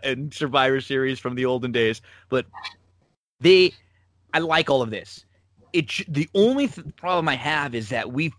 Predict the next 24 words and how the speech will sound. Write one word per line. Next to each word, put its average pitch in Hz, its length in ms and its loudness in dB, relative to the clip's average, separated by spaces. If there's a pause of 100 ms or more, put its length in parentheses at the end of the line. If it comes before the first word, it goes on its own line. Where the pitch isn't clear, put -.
feel 208 220 2
like 214 180 4
we've 175 180 -2
been 135 220 0
waiting 156 360 2
for 180 180 -2
this 127 180 -4
Bayley 160 560 0
Sasha 147 500 -2
blow-off 117 560 0
match 98 420 -6 (340)
for 131 300 2
years 190 840 4
now. 98 340 -2 (340)
I 170 80 0
mean, 196 200 2
years. 214 500 0
They 220 120 6
really 226 460 0
haven't 180 260 0
had 160 460 0 (400)
a 147 80 -2
match 160 500 -2 (240)
feud 160 500 0